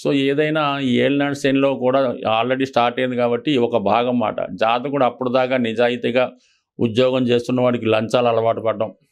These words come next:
లేదంటే అక్రమ మార్గాల ద్వారా డబ్బు సంపాదించే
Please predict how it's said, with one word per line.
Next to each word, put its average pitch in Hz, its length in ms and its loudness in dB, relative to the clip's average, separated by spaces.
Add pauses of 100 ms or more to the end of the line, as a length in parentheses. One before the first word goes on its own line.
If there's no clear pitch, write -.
(720)
లేదంటే 143 340 0 (140)
అక్రమ 135 400 -2
మార్గాల 135 400 0
ద్వారా 131 260 0
డబ్బు 113 200 0
సంపాదించే 123 560 -2